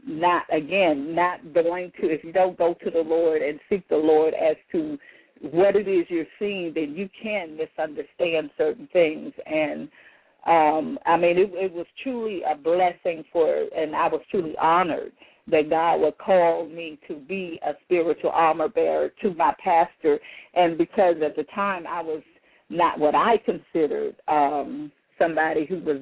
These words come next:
that well seasoned in spiritual things. But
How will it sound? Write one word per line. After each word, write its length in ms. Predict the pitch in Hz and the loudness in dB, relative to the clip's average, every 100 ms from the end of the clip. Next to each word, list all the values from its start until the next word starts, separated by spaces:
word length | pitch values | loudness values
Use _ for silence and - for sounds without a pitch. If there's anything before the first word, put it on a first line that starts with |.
| 151 | 0
that 240 | 156 - | 0 0
well 340 | 151 151 156 151 _ | -2 0 0 -4 _
seasoned 640 | 208 196 180 170 151 147 | -4 -4 -4 -6 -6 -4
in 140 | 147 151 | -6 -8
spiritual 560 | - 175 160 156 - - - | -2 2 4 2 -4 -8 0
things. 400 | 185 170 151 - - | 2 2 -2 -10 -2
But 240 | 160 147 | 0 0